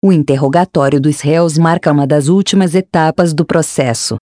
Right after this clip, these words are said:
A expectativa é que o julgamento que decidirá pela condenação ou absolvição de Bolsonaro e dos demais acusados ocorra no segundo semestre deste ano.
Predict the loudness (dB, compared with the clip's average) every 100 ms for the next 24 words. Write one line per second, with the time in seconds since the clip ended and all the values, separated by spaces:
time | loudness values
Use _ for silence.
0 | _ -4 0 0 0 -2 -2 0 -2 0
1 | 0 0 0 0 2 2 2 2 0 -2
2 | -2 0 0 0 -2 0 0 2 2 0
3 | 0 0 0 2 2 0 -2 -2 2 2
4 | 2 -2 0 -2 0 -2 0 0 0 2
5 | 0 0 -2 0 0 0 0 0 0 0
6 | 2 2 0 -2 -2 0 0 0 0 -2
7 | 0 2 0 2 0 0 -2 -2 0 2
8 | 0 -2 0 0 0 -2 -4 -2 0 -2
9 | -2 0 2 0 -2